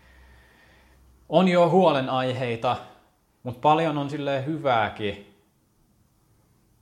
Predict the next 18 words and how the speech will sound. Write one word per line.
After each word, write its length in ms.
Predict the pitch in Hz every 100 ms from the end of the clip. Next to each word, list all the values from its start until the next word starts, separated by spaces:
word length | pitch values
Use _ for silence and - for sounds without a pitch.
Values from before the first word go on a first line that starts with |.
| -
just 280 | 117 -
löytänyt 360 | 117 110 104 104
silleen 260 | 117 107 104
suhtautumisesta 1000 | - 143 - 110 104 101 98 98 -
asioihin. 640 | 95 101 98 95 87 87 87 85 _ _ _ _ _ _ _ _ _ _ _ _ _ _
Ja 340 | 98 90 90 85 - - _ _ _ _ _ _ _ -
joo, 460 | 135 123 104 101 - - _
mä 80 | 135
heitän 220 | 147 156
itteni 320 | 170 160 143 127
kasiin. 600 | 135 120 - 98 95 95 - - - - - - - - - - - - - - - - -
Et 140 | - 104 - - - - - - - -
moni 240 | 175 190
asia 260 | 156 135 135
on 60 |
tosi 220 | 120 110 117
hyviä 300 | 117 107 101 101
ja 200 | 95